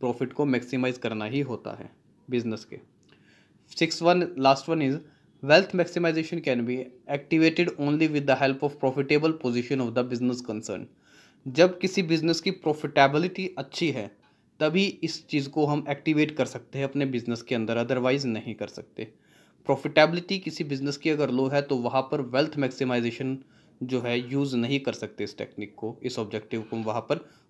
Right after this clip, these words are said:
फुलफिल और कंसीडर नहीं कर सकते। जहाँ पर प्रॉफिटेबिलिटी किसी बिजनेस की अच्छी है वहीं पर हम इसको इम्प्लीमेंट कर सकते हैं वेल्थ मैक्सिमाइजेशन को। So ये सभी फेवरेबल और अनफेवरेबल आर्ग्यूमेंट से वेल्थ मैक्सिमाइजेशन के लिए।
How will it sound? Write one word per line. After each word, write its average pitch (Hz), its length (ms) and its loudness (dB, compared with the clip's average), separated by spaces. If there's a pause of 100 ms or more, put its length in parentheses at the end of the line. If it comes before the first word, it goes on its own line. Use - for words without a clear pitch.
(100)
फुलफिल 143 360 2
और 143 140 4
कंसीडर 120 380 0
नहीं 123 240 -2
कर 123 140 -4
सकते। 147 380 -6 (300)
जहाँ 135 200 2
पर 160 160 0
प्रॉफिटेबिलिटी 151 760 2
किसी 143 280 0
बिजनेस 123 360 -2
की 131 160 -6
अच्छी 123 260 -4
है 135 140 0
वहीं 123 260 -4
पर 139 200 -2
हम 117 120 -2
इसको 113 240 -4
इम्प्लीमेंट 110 420 -4 (180)
कर 113 100 0
सकते - 340 -10
हैं 110 100 -4
वेल्थ 107 280 -4
मैक्सिमाइजेशन 98 680 -10
को। - 200 -14 (640)
So 135 160 0
ये 151 160 4
सभी 160 260 2
फेवरेबल 139 600 2 (140)
और 131 120 0
अनफेवरेबल 127 680 0
आर्ग्यूमेंट 117 400 0
से 151 340 -4
वेल्थ 120 240 -4
मैक्सिमाइजेशन 117 640 -4
के 127 220 -4 (500)
लिए। 123 260 2